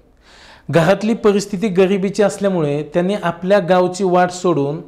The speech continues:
मुंबईची वाट धरली. मुंबईत येऊन त्यांनी जे समोर आलं ते काम करायला सुरुवात केली. कधी बूट पॉलिश, तर कधी थिएटरच्या प्रवेशद्वारावर द्वारपाल म्हणूनही त्यांनी काम केलं.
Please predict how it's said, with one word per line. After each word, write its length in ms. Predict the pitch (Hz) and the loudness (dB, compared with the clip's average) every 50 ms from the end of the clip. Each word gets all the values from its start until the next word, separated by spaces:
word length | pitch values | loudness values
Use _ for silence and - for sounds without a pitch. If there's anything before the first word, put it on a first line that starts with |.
| - | -8
मुंबईची 480 | - 160 175 180 180 190 190 190 190 208 | -4 -2 0 2 4 4 4 2 2 -2
वाट 160 | 190 185 170 | 0 0 0
धरली. 360 | 160 139 139 139 120 117 110 110 - - _ _ _ _ _ _ _ _ _ - - - - - - _ _ | 0 -2 -4 -4 -4 -4 -8 -12 -16 -20 _ _ _ _ _ _ _ _ _ -20 -20 -20 -20 -20 -20 _ _
मुंबईत 400 | 156 160 180 180 175 202 233 240 - | 2 4 4 6 6 6 4 4 4
येऊन 380 | 220 214 185 170 170 175 190 202 | 4 4 4 4 2 2 0 0
त्यांनी 300 | 180 214 196 196 202 202 | 0 0 0 2 0 0
जे 160 | 175 214 226 | 0 0 0
समोर 440 | 220 - - - 196 202 214 220 220 | -2 -2 -2 0 2 4 4 2 2
आलं 320 | 214 196 196 190 175 143 120 - - - - _ _ _ _ _ - | 2 2 4 4 4 2 0 -4 -10 -18 -20 _ _ _ _ _ 2
ते 80 | 214 | 2
काम 280 | 214 220 214 196 190 180 | 2 4 2 2 2 2
करायला 340 | - 185 156 160 156 156 151 | 2 2 4 4 2 2 0
सुरुवात 320 | - 165 143 131 131 120 127 - | 0 -2 -2 0 -2 -2 -4 -6
केली. 240 | - 120 107 113 - - _ _ _ _ _ _ _ - - - _ - _ | -10 -10 -10 -10 -16 -20 _ _ _ _ _ _ _ -20 -20 -20 _ -4 _
कधी 220 | 170 165 151 196 | 2 4 6 4
बूट 300 | 185 147 160 185 185 190 | 4 6 4 4 2 2
पॉलिश, 500 | 185 185 170 139 131 127 117 - - - - _ _ _ _ _ _ _ - | 2 2 2 2 2 -4 -8 -12 -16 -20 -20 _ _ _ _ _ _ _ -4
तर 60 | 190 | -4
कधी 320 | 180 185 - 190 180 226 220 | -2 2 0 0 2 0 -2
थिएटरच्या 680 | - - - 185 170 160 - 202 196 190 196 - 214 214 | -4 -4 -2 -2 -2 2 2 0 0 0 0 0 0 0
प्रवेशद्वारावर 880 | 214 - 185 185 180 185 180 160 156 175 175 170 160 170 170 180 190 | 0 0 0 2 2 2 0 0 0 2 2 4 4 2 2 2 0
द्वारपाल 680 | 185 165 143 131 165 165 156 147 151 - - 196 202 | -2 -4 0 0 2 2 2 0 -2 0 2 2 2
म्हणूनही 400 | 202 196 185 175 180 180 185 202 | 2 0 0 0 0 0 0 -2
त्यांनी 300 | 196 202 196 175 160 156 | 0 2 2 2 2 0
काम 240 | 156 156 143 131 131 | -2 -2 -4 -4 -4
केलं. 260 | 123 - 135 117 110 | -6 -6 -8 -8 -8